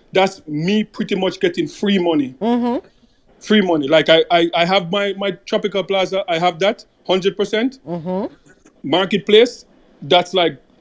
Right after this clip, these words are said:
Speaker 1: bank money. So if it fails,
Speaker 2: It fails.
Speaker 1: it fails.
Speaker 2: Yep.
Speaker 1: That's free money, you know?
Speaker 2: <laughs>
Speaker 1: So it makes sense for business, but not for government. <laughs>
Speaker 2: All right, folks, I think we have passed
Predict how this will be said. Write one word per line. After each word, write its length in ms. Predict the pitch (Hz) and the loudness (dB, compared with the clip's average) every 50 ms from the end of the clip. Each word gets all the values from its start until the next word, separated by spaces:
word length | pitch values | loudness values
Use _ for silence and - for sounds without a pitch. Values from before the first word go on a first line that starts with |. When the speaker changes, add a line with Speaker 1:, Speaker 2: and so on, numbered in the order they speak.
| _ _ _ _ _ _ _ - | _ _ _ _ _ _ _ -20
Speaker 1:
bank 380 | 131 123 123 196 185 180 180 | -8 0 4 4 4 4 2
money. 300 | 170 165 165 160 151 135 | -2 -2 -2 -2 -2 -6
So 260 | - - 170 156 139 135 | -6 -4 -4 -2 -2 -2
if 140 | 160 147 170 | -4 -2 -2
it 80 | 165 - | -2 -2
fails, 420 | - 208 220 233 262 294 269 - | 2 4 4 4 4 4 2 0
Speaker 2:
It 140 | 214 214 - | 0 0 0
fails. 640 | - - 226 202 180 165 139 139 143 - - - - - - - | 0 2 2 4 4 4 2 -2 -4 -8 -10 -10 -14 -12 0 4
Speaker 1:
it 160 | 180 175 180 | 4 4 8
fails. 480 | 220 196 180 151 131 123 120 - - - | 8 8 8 6 4 0 -6 -10 -10 -2
Speaker 2:
Yep. 280 | 165 202 269 330 - - - | 4 6 6 6 6 4 6
Speaker 1:
That's 200 | 165 175 165 - | 6 6 6 4
free 220 | - 233 220 208 | 2 0 2 2
money, 340 | 190 185 175 156 135 127 127 _ _ _ _ _ _ | 2 0 -2 -2 -4 -6 -10 _ _ _ _ _ _
you 100 | 147 156 | 0 0
know? 200 | 175 208 277 320 - - 262 - - | 2 2 0 -2 -4 -8 -12 -12 -10
Speaker 2:
<laughs> 200 | 277 254 - - | -12 -12 -8 -2
Speaker 1:
So 100 | - 214 | 0 0
it 60 | 220 | 2
makes 200 | 226 269 285 - | 2 0 -2 0
sense 240 | - 311 294 269 - | 0 0 0 0 0
for 140 | - 240 170 | -2 -4 -2
business, 340 | 160 220 277 262 240 190 156 | -2 -2 -2 -2 -2 -4 -2
but 240 | 147 180 180 - _ - - - - | -2 -2 -4 -4 _ -16 -18 -10 -4
not 180 | 180 220 247 226 | -2 -2 0 0
for 100 | 185 175 | 0 0
government. 640 | 151 185 214 240 214 180 170 160 165 185 - 220 - | 0 0 0 0 0 -2 -2 -4 -6 -8 -14 -16 -8
<laughs> 60 | - - - - - - 392 - - - 220 - - - - - _ _ - - - _ - - - - _ _ - 185 _ _ _ - - _ _ _ - - _ _ _ _ _ - - - - - - - _ | -4 -4 -4 -4 -6 -8 -8 -8 -8 -8 -12 -12 -12 -12 -12 -12 _ _ -18 -18 -18 _ -16 -18 -18 -18 _ _ -20 -20 _ _ _ -20 -20 _ _ _ -20 -20 _ _ _ _ _ -20 -16 -14 -14 -14 -16 -8 _
Speaker 2:
All 80 | 226 202 | 2 4
right, 200 | 180 170 175 170 | 6 6 4 2
folks, 300 | - - 175 170 - - | 0 -2 -4 -2 -2 -2
I 80 | 185 180 | -2 -2
think 280 | - 220 202 196 - | -2 -2 -4 -2 -2
we 140 | 190 190 202 | -2 -2 0
have 220 | 208 190 175 - - | 0 -2 -2 -2 0
passed 420 | 226 190 175 165 180 - - - | 2 4 4 4 2 -2 -6 -14